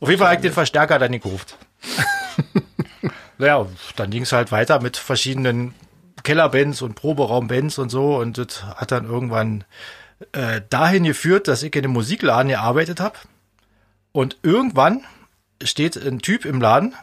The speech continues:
wo ich dachte, „Alter, der sieht ja strange aus.“ Irgendwie so mit, äh, mit so ausgestellten Reiterhosen und schwarzem Hemd und, äh, einer Frisur, die ich vorher noch nie gesehen hab. Und da stellte sich dann raus, dass das Sven war,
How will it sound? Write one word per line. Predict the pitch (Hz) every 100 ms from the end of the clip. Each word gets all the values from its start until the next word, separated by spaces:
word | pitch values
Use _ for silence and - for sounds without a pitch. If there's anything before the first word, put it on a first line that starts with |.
| _ _ _
wo | -
ich | 107
dachte, | - - - -
„Alter, | - 98 95
der | 185
sieht | 156 107
ja | 92
strange | - - 101 120 104
aus.“ | 104 98 - - _ _ _ - - - _ _ -
Irgendwie | 120 107 107 104
so | 101 98 95 95
mit, | 101 87 -
äh, | 120 110 90 - _ _ _ _ - - -
mit | 110
so | -
ausgestellten | 101 127 123 - 120 117
Reiterhosen | 107 123 151 127 120 143 156 143
und | 123 110
schwarzem | - 113 131 135
Hemd | 113 135 180 -
und, | - 127 127
äh, | - 123 117 120
einer | 127
Frisur, | - 113 98 147
die | 135
ich | 120
vorher | 143 131
noch | 127
nie | 180
gesehen | 160 139
hab. | 165 165
Und | 123 107
da | 123 165
stellte | 180 160
sich | 151 -
dann | 165
raus, | 117 165
dass | - 156
das | 190 -
Sven | - 196 202
war, | 92 80